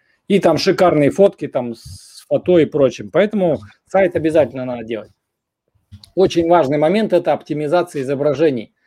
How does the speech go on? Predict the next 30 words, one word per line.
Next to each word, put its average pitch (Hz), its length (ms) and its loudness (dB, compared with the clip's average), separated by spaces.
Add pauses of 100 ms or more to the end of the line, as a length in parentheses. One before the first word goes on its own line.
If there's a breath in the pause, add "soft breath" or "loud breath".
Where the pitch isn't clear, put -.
(180)
на 131 120 -12
сайтах 170 480 -4
фотографов. 127 500 -2 (540)
Многие 170 340 2
грешат 170 460 -2
тем, 240 180 -2
что - 340 -6
огромные 160 520 -4
фотки 175 360 -10
туда 131 280 -8
грузят 214 420 -4 (420)
в 110 160 -20
самом 180 360 -2
максимальном 147 580 -6
разрешении, 170 560 -4
безо 170 300 0
всякой 156 340 -6
оптимизации. 165 640 -4
Страница 165 720 -4 (240)
теряет 170 400 4
скорость 147 380 2
загрузки. 170 640 -2 (400)
Понятно, 196 360 0
что 151 320 2
визуальная 170 540 2
составляющая — 160 800 -2
это 147 120 -6
очень 147 280 -6
важно, 202 340 -4
но 175 340 -2